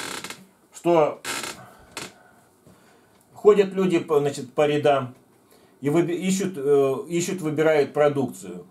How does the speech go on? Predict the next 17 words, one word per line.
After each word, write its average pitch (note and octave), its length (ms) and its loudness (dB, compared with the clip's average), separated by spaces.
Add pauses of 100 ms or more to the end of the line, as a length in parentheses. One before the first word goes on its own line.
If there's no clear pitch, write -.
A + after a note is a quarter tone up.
Значит, G#2+ 240 -12
им F#3 160 0
предлагают, D#3 720 0 (320)
вот F3+ 220 -2
цена E3+ 260 2
такая, D3 400 0
семьдесят F#3+ 420 0
рублей, G3 640 0 (220)
у B2+ 100 -8
другого C#3 340 6
шестьдесят F#3+ 480 0
пять G3 220 2
рублей, F#3+ 580 0
у B2+ 140 -8
третьего C3 400 -2
шестьдесят C#3 580 0
рублей. F#3+ 540 0